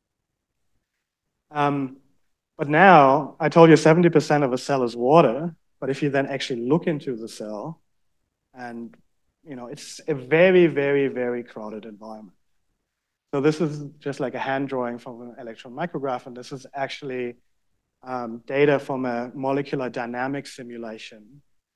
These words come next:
thinking about, lo-, thinking about the inside of the cell. And I don't know if this,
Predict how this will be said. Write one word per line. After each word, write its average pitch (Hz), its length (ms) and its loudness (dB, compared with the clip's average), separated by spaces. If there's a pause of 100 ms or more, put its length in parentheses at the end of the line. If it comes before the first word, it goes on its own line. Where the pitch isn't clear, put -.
(460)
thinking 135 300 -8
about, 120 640 -6
lo-, 151 160 -8 (180)
thinking 156 240 -4
about 127 260 -2
the 123 120 -4
inside 127 360 -8
of 104 120 -12
the 110 80 -16
cell. 113 500 -20 (560)
And 127 100 -20
I 131 80 -14
don't 147 200 -12
know 139 160 -10
if 127 120 -16
this, - 380 -12